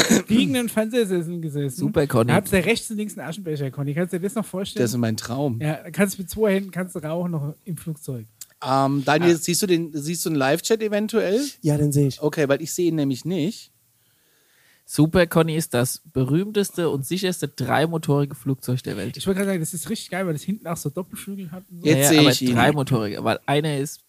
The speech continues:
Speaker 3: definitiv
Speaker 2: Einer ist
Speaker 3: immer
Speaker 2: immer
Speaker 3: ausgeflogen.
Speaker 2: kaputt.
Speaker 3: <laughs>
Speaker 1: Ja,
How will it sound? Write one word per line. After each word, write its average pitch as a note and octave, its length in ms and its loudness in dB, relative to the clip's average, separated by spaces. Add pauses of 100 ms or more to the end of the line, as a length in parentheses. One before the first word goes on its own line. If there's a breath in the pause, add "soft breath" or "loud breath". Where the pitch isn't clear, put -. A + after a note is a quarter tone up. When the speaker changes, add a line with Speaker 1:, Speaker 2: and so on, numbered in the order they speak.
(140)
Speaker 3:
definitiv D3+ 520 0
Speaker 2:
Einer F#3+ 140 6
ist D3+ 60 4
Speaker 3:
immer E3 120 6
Speaker 2:
immer - 100 8
Speaker 3:
ausgeflogen. F3 320 8
Speaker 2:
kaputt. C#3 880 4
Speaker 3:
<laughs> - 20 -
Speaker 1:
Ja, C#3+ 280 6